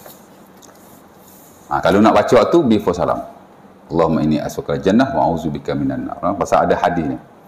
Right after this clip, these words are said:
Dan memang termasuk dalam kelompok doa-doa sebelum salam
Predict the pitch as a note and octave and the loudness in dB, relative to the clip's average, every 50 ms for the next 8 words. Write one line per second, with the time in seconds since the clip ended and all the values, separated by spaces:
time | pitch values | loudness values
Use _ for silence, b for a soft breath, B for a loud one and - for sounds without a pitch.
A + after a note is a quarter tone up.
0 | B B B B - - F#2 F#2+ G2+ A#2+ C3+ C#3 A#2+ - A#2 G#2+ G#2+ G#2 - - | B B B B -6 0 2 4 4 6 6 4 4 4 4 4 4 2 2 2
1 | C#3 A2 G2+ G2+ G#2 A2+ C3 A#2+ - B B B B B B B - - G2 G2 | 2 4 4 4 4 4 2 2 0 B B B B B B B 0 2 4 4
2 | G2+ G2 - - - - - - - - G2+ F#2 G2 F#2 G2 G2+ - C3+ D3+ D#3 | 4 2 2 2 2 2 2 2 2 4 4 4 4 4 2 4 4 4 4 4
3 | D3+ - - A2 G#2 G#2 G#2 G2 - - G#2+ A#2 C#3 D#3+ E3 | 4 2 0 0 2 2 0 0 2 2 2 4 4 2 2